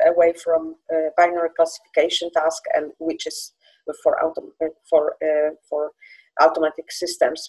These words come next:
uh, much more challenging. Uh, we, you can also, uh, try pairwise classification, which is kind of whether it is, uh, which try to recognize whether, uh, it is wisdom or virtue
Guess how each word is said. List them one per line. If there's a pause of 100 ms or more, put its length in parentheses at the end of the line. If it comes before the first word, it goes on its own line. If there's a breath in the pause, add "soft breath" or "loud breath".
(140)
uh,
much
more
challenging. (500 loud breath)
Uh,
we, (160)
you
can
also,
uh,
try (440)
pairwise
classification, (300 loud breath)
which
is
kind
of (280)
whether
it
is, (360)
uh, (340)
which (1120 soft breath)
try
to
recognize
whether, (360 soft breath)
uh,
it
is
wisdom
or
virtue